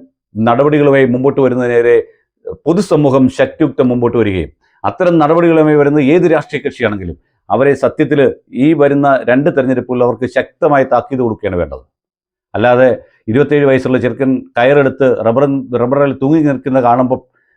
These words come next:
മഹസർ എഴുതാൻ പോവല്ല പോലീസ് ചെയ്യേണ്ടത്. ശരിയായ വിവരത്തിൽ അന്വേഷണം നടത്തിയാണ് പോകേണ്ടത്. ഭരണകക്ഷി പറയുന്ന മാത്രം ചെയ്യാനല്ല പോലീസ് സേന ഉള്ളത്, ഭരണകക്ഷി പറയുന്ന മാത്രം ചെയ്യാനല്ല പോലീസ് ഉള്ളത് എന്ന് ഓർത്തുകൊണ്ട് വേണം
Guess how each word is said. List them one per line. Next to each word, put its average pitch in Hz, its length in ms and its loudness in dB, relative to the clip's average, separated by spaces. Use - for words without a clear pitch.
മഹസർ 131 400 0
എഴുതാൻ 139 260 2
പോവല്ല 131 280 4
പോലീസ് 117 240 -2
ചെയ്യേണ്ടത്. 92 320 -4
ശരിയായ 123 320 2
വിവരത്തിൽ 120 380 0
അന്വേഷണം 123 360 -2
നടത്തിയാണ് 101 340 -6
പോകേണ്ടത്. 82 300 -10
ഭരണകക്ഷി 170 440 0
പറയുന്ന 160 300 2
മാത്രം 160 300 0
ചെയ്യാനല്ല 156 340 2
പോലീസ് 143 280 0
സേന 131 240 2
ഉള്ളത്, 92 220 -2
ഭരണകക്ഷി 147 400 0
പറയുന്ന 143 280 2
മാത്രം 139 280 0
ചെയ്യാനല്ല 139 440 2
പോലീസ് 135 260 0
ഉള്ളത് 131 300 2
എന്ന് 131 160 0
ഓർത്തുകൊണ്ട് 131 420 -2
വേണം 113 180 -2